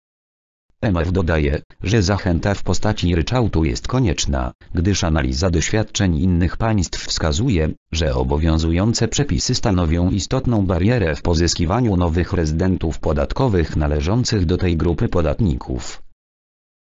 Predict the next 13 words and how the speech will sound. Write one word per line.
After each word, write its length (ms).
Podobne 440
regulacje 600
obowiązują 760
już 240
na 180
przykład 680
w 100
Szwajcarii 800
system 420
zryczałtowanego 960
opodatkowania 880
dochodów 460
zagranicznych, 920